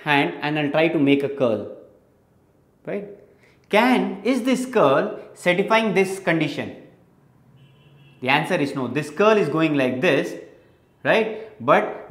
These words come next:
this is like this. So this hand, or basically my right hand, is not satisfying this. If I take my left hand, point the thumb in the direction of propagation, which is inside the board, right? And I'll rotate my fingers. What is this?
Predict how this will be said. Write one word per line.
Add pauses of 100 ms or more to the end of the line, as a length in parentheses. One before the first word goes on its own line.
this
is
like
this.
So
this
hand,
or
basically
my
right
hand,
is
not
satisfying
this. (1080)
If
I
take
my
left
hand, (1300)
point
the
thumb
in
the
direction
of
propagation,
which
is
inside
the
board, (320)
right? (920)
And (100)
I'll
rotate
my
fingers. (340)
What
is
this?